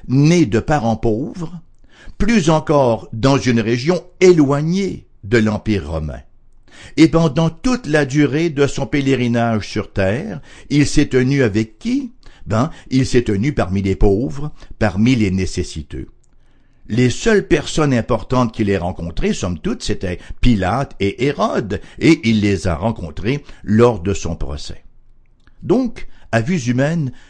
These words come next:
Jésus semblait sans importance, un être insignifiant. D'ailleurs, c'était prophétisé par Ésaïe.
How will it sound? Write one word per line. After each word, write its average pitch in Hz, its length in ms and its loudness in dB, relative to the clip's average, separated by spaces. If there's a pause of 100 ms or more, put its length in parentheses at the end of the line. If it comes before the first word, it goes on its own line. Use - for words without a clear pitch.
Jésus 117 540 0
semblait 104 640 -4
sans 113 420 2
importance, 87 680 -6
un 110 180 0
être 135 300 -4
insignifiant. 92 720 -6 (420)
D'ailleurs, 87 420 -2
c'était 85 460 -8 (260)
prophétisé 160 640 0
par 92 220 -2
Ésaïe. 98 480 -2